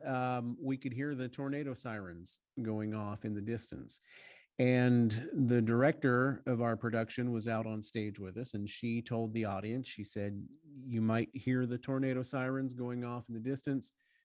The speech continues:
Um, we've looked at the radar. We think from every report that we've heard that it's going to go,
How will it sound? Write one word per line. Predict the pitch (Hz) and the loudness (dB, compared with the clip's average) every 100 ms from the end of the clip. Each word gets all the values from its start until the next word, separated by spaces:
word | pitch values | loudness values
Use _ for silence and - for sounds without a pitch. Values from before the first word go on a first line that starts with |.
| _ - | _ -4
Um, | 123 117 117 113 110 110 98 _ _ | 0 2 0 0 -2 -4 -8 _ _
we've | 180 123 120 117 104 - _ 285 _ _ | -10 -6 -4 -4 -6 -14 _ -20 _ _
looked | 220 127 135 170 165 | -4 2 4 4 2
at | 151 | -2
the | 156 | 2
radar. | 156 160 156 151 147 | 4 4 4 2 2
We | 123 117 | 0 -2
think | - - 147 156 - - - - - | -4 0 2 2 -4 -18 -20 -20 -6
from | 127 | -2
every | 131 139 | -2 -2
report | 123 120 147 143 | -4 -6 -6 -6
that | - | -4
we've | 127 135 131 | -4 -4 -2
heard | 135 131 | -4 -4
that | 110 | -6
it's | 107 101 | -8 -8
going | 120 117 117 | -4 -2 -2
to | 113 | -4
go, | 107 117 120 117 | -4 -2 0 -2